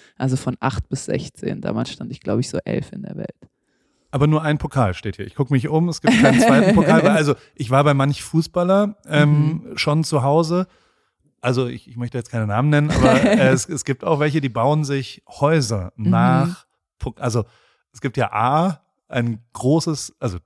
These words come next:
Speaker 2: du hast ja das Glück, dass du selbst den Pokal gewinnst. Den
Speaker 1: <laughs>
Speaker 2: darfst du ja dann anscheinend auch mitnehmen danach. Ich habe jetzt gerade von Roger Federer wieder so ein geiles Foto gesehen, wie er so
Speaker 1: Ja.
Speaker 2: nach Wimbledon mit dem Pokal
Speaker 1: Mit den Ga-,
Speaker 2: rechts
Speaker 1: ja,
Speaker 2: stand.
Speaker 1: und mit
Speaker 2: Ah.
Speaker 1: allen, der hat ja auch ein paar dann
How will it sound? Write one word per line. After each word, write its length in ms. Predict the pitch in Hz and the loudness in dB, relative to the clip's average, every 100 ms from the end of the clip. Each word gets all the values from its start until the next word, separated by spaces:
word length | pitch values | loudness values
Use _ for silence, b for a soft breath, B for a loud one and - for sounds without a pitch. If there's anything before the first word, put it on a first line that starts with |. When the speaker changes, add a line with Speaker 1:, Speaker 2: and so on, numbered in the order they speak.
| _ _ | _ _
Speaker 2:
du 100 | 131 | -4
hast 100 | 135 | -2
ja 60 | 143 | -2
das 80 | |
Glück, 180 | 110 135 | -2 -4
dass 160 | 131 - | -4 -4
du 140 | 120 | -4
selbst 400 | 95 101 113 - | -2 -2 -4 -4
den 160 | 147 151 | -4 -4
Pokal 380 | 160 - 156 160 | -6 -4 -2 0
gewinnst. 360 | 202 180 208 | 0 2 0
Den 120 | 131 | 0
Speaker 1:
<laughs> 180 | 117 180 | -2 -2
Speaker 2:
darfst 240 | 113 117 127 | 0 0 0
du 60 | |
ja 20 | |
dann 140 | 113 113 | -2 -2
anscheinend 400 | 117 127 120 120 | -2 -2 -2 -2
auch 160 | 113 | -4
mitnehmen 440 | 113 135 156 160 170 | -2 -2 0 0 2
danach. 420 | 165 160 175 196 B B B | 0 2 0 0 B B B
Ich 60 | - | -20
habe 40 | |
jetzt 120 | 90 - | -18 -10
gerade 200 | 95 - | -10 -8
von 120 | 98 | -8
Roger 260 | 95 - 92 | -8 -8 -6
Federer 320 | 117 107 98 | -4 -2 -2
wieder 140 | 101 | -6
so 80 | 98 | -8
ein 80 | 98 | -8
geiles 300 | 101 104 104 | -6 -6 -6
Foto 220 | 107 101 | -10 -10
gesehen, 380 | 98 95 98 95 | -10 -6 -6 -4
wie 80 | 98 | -4
er 80 | |
so 80 | 143 | -2
Speaker 1:
Ja. 60 | 135 | -2
Speaker 2:
nach 220 | 110 101 | -4 -4
Wimbledon 600 | 120 120 110 104 107 107 | -4 -4 -4 -6 -8 -10
mit 120 | 127 113 | -12 -16
dem 100 | 101 | -14
Pokal 280 | 104 180 113 | -8 -2 0
Speaker 1:
Mit 80 | |
den 100 | 131 151 | 0 0
Ga-, 40 | |
Speaker 2:
rechts 240 | 113 - | -2 0
Speaker 1:
ja, 80 | 165 156 | -2 0
Speaker 2:
stand. 220 | 156 151 | 0 -2
Speaker 1:
und 40 | |
mit 160 | 160 151 | -2 -4
Speaker 2:
Ah. 40 | |
Speaker 1:
allen, 280 | 151 151 151 | -2 -2 -2
der 160 | 147 147 | -2 -2
hat 140 | 151 160 | -2 -4
ja 140 | 139 | -6
auch 80 | 139 | -6
ein 100 | 139 | -8
paar 260 | - 135 131 | -4 -4 -4
dann 200 | 135 | -8